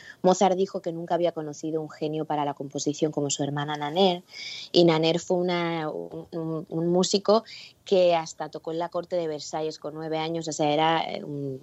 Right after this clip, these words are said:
un genio, y con catorce años su familia le dijo, "Mira, tienes que dejar la música", porque no está bien visto para la mujer, eh, ni que viajes, ni nada. Tienes que prepararte para el matrimonio, tener hijos y tal. Entonces, se,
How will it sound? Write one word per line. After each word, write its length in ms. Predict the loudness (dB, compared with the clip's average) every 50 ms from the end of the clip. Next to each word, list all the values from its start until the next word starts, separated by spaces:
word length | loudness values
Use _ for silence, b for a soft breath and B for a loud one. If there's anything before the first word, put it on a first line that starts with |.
| -10
un 120 | -10 -6 -4
genio, 520 | 0 6 6 6 8 8 6 6 4 2
y 180 | 2 0 -2 -2
con 180 | 0 -2 0 2
catorce 400 | 2 2 2 2 0 2 0 0
años 200 | 2 2 0 0
su 120 | -2 -2
familia 440 | -4 -4 -4 -2 0 2 2 4 4
le 120 | 4 2
dijo, 240 | 0 0 0 0 0
"Mira, 260 | 0 0 -4 -4 -8 _ -6
tienes 240 | -4 -4 -4 -2 0
que 80 | 2
dejar 220 | 2 2 2 0 0
la 100 | 0 0
música", 480 | 0 0 0 0 2 4 4 4 4 2 B B B B B B B B B
porque 300 | 2 2 2 2 0 -2
no 140 | -2 -2 -4
está 220 | -4 -4 -2 -2
bien 240 | -2 -2 -2 -4 -6
visto 260 | -8 -8 -8 -8 -8
para 220 | -8 -6 -6 -6 -6
la 100 | -6 -8
mujer, 400 | -10 -12 -6 0 0 0 0 0 B B B B B B B B B B
eh, 320 | B 2 4 4 4 2 0
ni 100 | -2 -2
que 160 | -2 -2 -2
viajes, 560 | 0 4 4 6 6 4 4 0 -4 -8 -6
ni 80 | -6 -6
nada. 220 | -4 -4 -4 -4
Tienes 180 | -4 -4 -6 -6
que 100 | -6 -4
prepararte 500 | -4 -4 -4 -2 -4 -4 -4 -4 -4 -6
para 300 | -4 -2 -2 -2 -2 -2
el 80 | -4 -6
matrimonio, 720 | -8 -8 -8 -6 -4 -2 0 0 2 2 2 2 2 2
tener 260 | 0 -2 -2 -2 -6
hijos 440 | -6 -6 -6 -2 0 0 0 0 -2
y 80 | -8 -8
tal. 240 | -4 -4 -4 -4
Entonces, 300 | -4 -2 2 4 4 4
se, 320 | 6 6 6 8 6 6